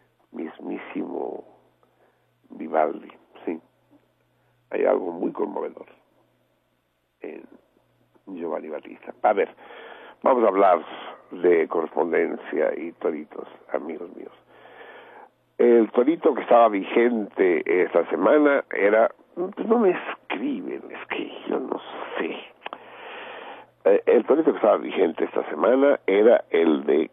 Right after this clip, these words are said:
qué bandera en el mundo, qué bandera de al-, de un país era la que más colores tenía, la más colorida de todos.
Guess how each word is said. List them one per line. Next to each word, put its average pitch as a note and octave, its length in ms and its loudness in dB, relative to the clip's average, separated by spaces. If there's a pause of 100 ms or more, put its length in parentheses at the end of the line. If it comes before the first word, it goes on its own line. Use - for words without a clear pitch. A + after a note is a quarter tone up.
(100)
qué C#3+ 320 4 (400)
bandera F2 720 4 (300)
en E2+ 160 0
el D#2+ 80 -2
mundo, A#2+ 560 0 (460)
qué B2 100 4
bandera G#2 580 4
de D2 260 2
al-, C2+ 180 0 (100)
de D#2 180 0
un C#3+ 440 0
país F2 420 -2 (1300)
era G#2 300 4
la F#2 240 4
que E2+ 280 -6
más F#2+ 360 2 (240)
colores F2+ 600 2 (600)
tenía, F2+ 420 -2 (1900)
la E2+ 180 2
más G2+ 300 0
colorida F2 560 4
de D#2 100 2
todos. E2 260 2